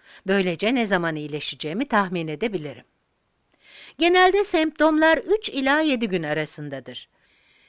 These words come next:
Yani bu süre içinde kendimi iyi hissedemeyeceğim. Eh, belki ayın on altı veya on yedisi gibi toparlanmaya başlarım. Ama ayın on sekiz ve on dokuzunda iyileşmeye başlayacağım.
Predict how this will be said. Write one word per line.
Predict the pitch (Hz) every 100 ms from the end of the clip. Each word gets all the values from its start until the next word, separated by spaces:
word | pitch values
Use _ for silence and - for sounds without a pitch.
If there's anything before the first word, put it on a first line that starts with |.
| _ _ _ _ _ _ 262
Yani | 285 254 196
bu | 240
süre | 330 339 226
içinde | 180 160 208 180 208 277
kendimi | 226 196 196 214 247
iyi | 185 202 220
hissedemeyeceğim. | 226 240 - 247 233 247 165 131 143 131 139 _ _ _ _ _ _ _ _ _
Eh, | 370 370 - _
belki | 294 277 - 277
ayın | 214 226 220
on | 226 240
altı | 185 175 180 170
veya | 180 180 190
on | - 240 247
yedisi | 202 165 185 -
gibi | 156 180 208
toparlanmaya | 208 190 190 180 175 170 170 175 165
başlarım. | 156 - 147 127 - _ _ _ _ _ _ _ _ _ _ _ -
Ama | 165 156 143 123 - - -
ayın | 185 185 202
on | 170 226 247
sekiz | - 185 180 147
ve | 156 156
on | 226 262 240
dokuzunda | 185 - 180 180 196 285
iyileşmeye | 202 208 196 190 - 180 160
başlayacağım. | 135 123 - 120 117 -